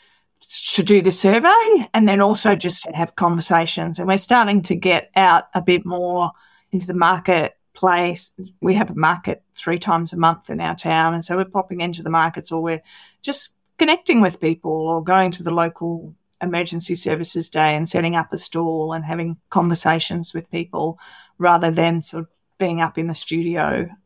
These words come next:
and just, just connecting, really. Other things that, you know, from a health perspective that we thought about were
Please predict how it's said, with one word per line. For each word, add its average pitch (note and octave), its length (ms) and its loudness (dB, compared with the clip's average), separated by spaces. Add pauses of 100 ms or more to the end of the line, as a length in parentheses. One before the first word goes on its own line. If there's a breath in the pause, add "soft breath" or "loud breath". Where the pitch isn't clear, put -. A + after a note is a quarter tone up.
(160)
and F3 180 -2
just, - 520 -2
just - 240 -4
connecting, D#3 640 -4 (120)
really. G3 440 0 (360)
Other B3 220 2
things A#3 380 4
that, F#3+ 280 0 (120)
you G3+ 120 6
know, G3 140 4
from F#3+ 200 0
a E3 60 2
health F#3+ 260 2
perspective F#3+ 640 0
that F3+ 180 -2
we F#3 240 0
thought F#3+ 280 4
about F3+ 320 2
were F#3 220 2